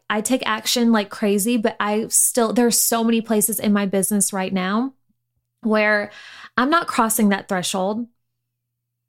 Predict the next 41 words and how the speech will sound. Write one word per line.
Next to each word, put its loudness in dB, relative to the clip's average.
Plenty 0
of 0
places. -2
I 2
am 2
just 0
as -2
guilty -4
of -8
this, -6
right? 0
And 4
it's 0
like, -4
it's 0
not 0
one 0
of 2
those 2
things 0
where 0
you 2
have -2
to -4
throw 0
yourself 0
over -2
the -2
deep -4
end. -8
Like, -4
"Oh, 2
well, 2
if -4
I 0
want 0
success, 0
I 0
have -2
to, -2
like, -2